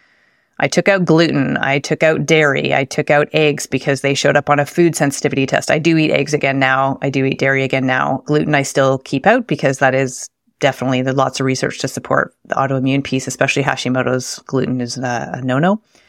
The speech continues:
I will say that I splurge every once in a while, like when I went to Europe and ate a croissant every single day for seven days.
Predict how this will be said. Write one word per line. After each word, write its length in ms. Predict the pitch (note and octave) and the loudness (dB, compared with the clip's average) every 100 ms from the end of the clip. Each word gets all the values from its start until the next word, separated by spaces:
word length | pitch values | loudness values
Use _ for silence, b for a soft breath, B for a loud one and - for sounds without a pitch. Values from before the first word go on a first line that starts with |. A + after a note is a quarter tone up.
| b b b b b C3+ | b b b b b -4
I 80 | |
will 160 | C3+ C3+ | 0 0
say 200 | - C3 | 2 0
that 120 | C3 | 2
I 180 | B2+ B2+ | 2 0
splurge 680 | - - F#3 F#3 F3 - - _ _ - | -4 0 2 4 0 -4 -6 _ _ -8
every 180 | D3+ D#3 | 0 2
once 200 | D3 - | 2 0
in 60 | D3+ | 0
a 40 | |
while, 180 | D#3+ E3+ | 2 2
like 200 | D3 - | 0 0
when 100 | D#3 | 0
I 60 | |
went 180 | D3+ D3 | 0 0
to 100 | C#3+ | 0
Europe 280 | D3 F3 F3 | 2 2 2
and 160 | C#3+ C3+ | 0 2
ate 160 | C#3 | 0
a 40 | C#3+ | 0
croissant 460 | - C#3 D3+ D#3 | -2 0 2 2
every 140 | D3+ D3 | 2 -2
single 240 | D#3+ D#3+ | -2 -2
day 180 | D3+ D#3+ | 0 0
for 160 | - | -2
seven 300 | C#3+ D#3+ D#3 | -4 -2 0
days. 240 | D3+ F#3 | 0 -2